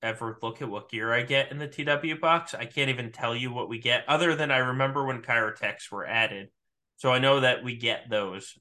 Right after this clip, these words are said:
Um, I mean, basically, nowadays, the only, literally the only thing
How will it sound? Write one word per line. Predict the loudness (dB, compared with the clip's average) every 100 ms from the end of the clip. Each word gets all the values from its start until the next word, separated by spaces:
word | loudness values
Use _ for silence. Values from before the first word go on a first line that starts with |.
| -4
Um, | 2 2 0 -4 -12 _ _ _ _ _ _ _ _ _ _ _ _ _ _ _ _ _ _
I | 2
mean, | 4 2 0 -8 _ _ _
basically, | 0 2 0 -4 0 2 2 0 -8
nowadays, | -6 2 2 4 2 2 0 -8 -8
the | -6
only, | -4 -2 0 -2 -4 -4
literally | 0 2 0
the | -2 -2
only | -2 0
thing | 0 0 -2 -12